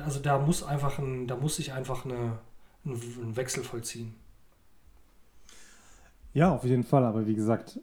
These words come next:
Speaker 2: ähm, solange du die gleichen Eigentümer hast, ähm,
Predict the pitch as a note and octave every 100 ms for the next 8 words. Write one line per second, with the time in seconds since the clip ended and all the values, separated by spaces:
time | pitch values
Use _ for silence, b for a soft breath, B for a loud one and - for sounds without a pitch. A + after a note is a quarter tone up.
0 | - G#2 G2+ F#2+ - - - - D3+ A2+
1 | A2+ A#2 A2+ A2 A2 A2+ A2 A#2+ F#2+ B2+
2 | C#3+ - B2+ B2 G#2+ A#2+ - - B2 B2
3 | A2+ G#2+ G#2